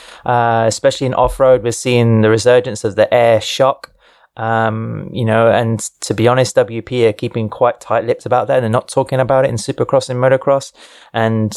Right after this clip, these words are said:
um, you know, I think there's a kind of potential there, at least speaking to some of the K T M,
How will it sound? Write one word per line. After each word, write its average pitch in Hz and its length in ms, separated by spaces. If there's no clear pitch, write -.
um, 107 480
you 113 100
know, 107 200
I 107 100
think - 480
there's - 720
a - 60
kind 139 300
of 127 60
potential 117 500
there, 113 360
at 113 100
least 117 180
speaking 113 300
to 113 100
some 110 180
of 107 60
the 107 80
K 110 180
T - 180
M, 107 220